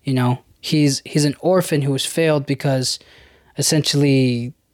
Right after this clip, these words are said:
Renewal Fund doesn't help him, you know, in the same way, which is why he has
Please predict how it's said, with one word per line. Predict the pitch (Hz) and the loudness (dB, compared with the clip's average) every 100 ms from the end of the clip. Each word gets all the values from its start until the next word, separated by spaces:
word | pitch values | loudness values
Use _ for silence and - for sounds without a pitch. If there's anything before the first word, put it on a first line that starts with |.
| _ 202 | _ -8
Renewal | 147 147 147 160 165 | 0 2 4 4 2
Fund | 151 - 139 131 | 2 -2 -2 0
doesn't | 139 135 127 | 0 -2 -6
help | - - 156 139 | -8 -2 -2 -2
him, | - - 185 127 120 - _ _ _ _ _ | -10 0 0 0 -6 -20 _ _ _ _ _
you | 131 127 | -6 -4
know, | 123 120 | -4 -6
in | 131 | -2
the | 123 | -2
same | - 127 120 | 0 0 2
way, | 113 | 2
which | 131 - | 2 0
is | 147 | 2
why | 139 | 2
he | 131 | 4
has | 139 131 127 | 2 2 0